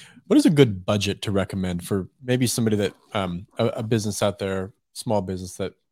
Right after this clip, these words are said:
hasn't really explored P R as much? What is a good budget range, and what are the levers that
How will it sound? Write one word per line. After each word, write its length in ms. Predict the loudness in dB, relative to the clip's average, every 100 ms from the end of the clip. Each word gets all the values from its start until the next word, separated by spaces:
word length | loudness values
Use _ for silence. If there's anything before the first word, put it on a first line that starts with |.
| _ -12
hasn't 480 | -4 -4 -4 -12 _
really 240 | -12 -10 -10
explored 520 | -12 -8 -4 -4 -6 _ _ _ _ _ -4
P 140 | 2
R 180 | 2 2
as 160 | -2
much? 280 | -4 -6 -2
What 100 | -2
is 80 | 0
a 40 | -2
good 280 | -2 -2
budget 320 | 0 -2 -2 -4
range, 360 | -4 -4 -6
and 240 | -6 -4 -2
what 120 | -2
are 140 | -2 -4
the 80 |
levers 480 | -4 -4 -4 -4 -6
that 180 | -8 -10